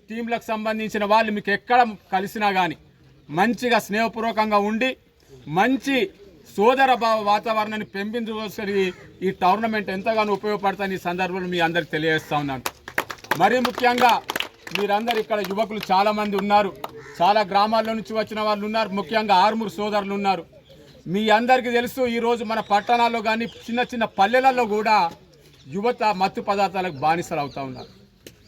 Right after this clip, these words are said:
దయచేసి మీ అందరి మీద ఒక బాధ్యత ఉంది. ఎక్కడన్నా కానీ డ్రగ్స్కు యువత అలవాటు పడుతుంటే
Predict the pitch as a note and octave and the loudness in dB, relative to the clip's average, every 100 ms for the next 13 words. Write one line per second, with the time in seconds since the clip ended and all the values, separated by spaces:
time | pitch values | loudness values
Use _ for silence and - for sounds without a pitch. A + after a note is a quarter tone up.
0 | A#2 F3 A#3+ A#3+ B3 A#3+ G#3+ G#3 G#3 A#3+ | 0 4 4 4 0 0 -2 -2 0 -2
1 | A3 G#3 G3 D3 E3 F#3+ F#3 A3 G3 F3 | -2 -4 -4 -2 2 2 2 -2 -2 -6
2 | B2+ _ _ _ _ _ _ D3 G3+ - | -8 _ _ _ _ _ _ -4 -4 4
3 | B3+ B3+ A#3+ A#3+ A3+ A3+ B3 B3+ A3 - | 4 4 2 0 2 2 2 -2 -4 -10
4 | - - _ - A#2+ E3+ G#3+ G#3 - C4 | -20 -20 _ -20 -8 2 2 2 -6 -4
5 | B3+ A3+ A#3 B3 A#3+ G3+ - _ _ _ | -2 0 2 4 6 4 2 _ _ _
6 | _ _ C#3 E3+ A3+ B3+ A3+ G#3+ G3+ G#3 | _ _ -8 -2 4 4 4 -2 -2 -8
7 | G3+ | -4